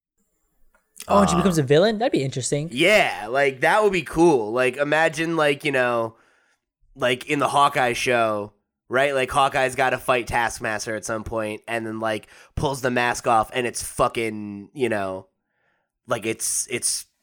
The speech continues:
Speaker 3: it's Kat. Like, that would be crazy.
Speaker 1: S-, so they, they also mentioned something in the trailer,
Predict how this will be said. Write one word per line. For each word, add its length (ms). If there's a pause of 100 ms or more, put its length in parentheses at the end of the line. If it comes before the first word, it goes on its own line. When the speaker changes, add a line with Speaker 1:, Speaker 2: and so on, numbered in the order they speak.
(260)
Speaker 3:
it's 160
Kat. 380 (240)
Like, 320
that 180
would 60
be 100
crazy. 560 (640)
Speaker 1:
S-, 240
so 220
they, 180
they 220
also 300
mentioned 300
something 420
in 120
the 60
trailer, 400